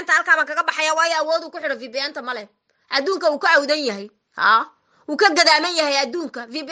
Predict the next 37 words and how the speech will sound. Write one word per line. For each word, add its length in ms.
N-ta 120
xidha 220
buu 120
ku 80
yidhi. 80
Waa 120
maxay 200
V 100
P 80
N-tu? 180
Haya 140
Caaq 200
Ismaaciil, 400
maba 180
xishoonaysid. 720
Ma 100
dadkaa 360
doonaysa 360
inaad 220
xorriyadda 400
ka 160
qaaddo? 280
Waabad 220
ka 140
qaadday, 400
xorba 240
maaha. 320
Dadka 180
reer 180
Djibouti 280
waa 120
la 100
haystayaa 520
leh. 100
Waa 120
Djibouti 340
muxtalla. 460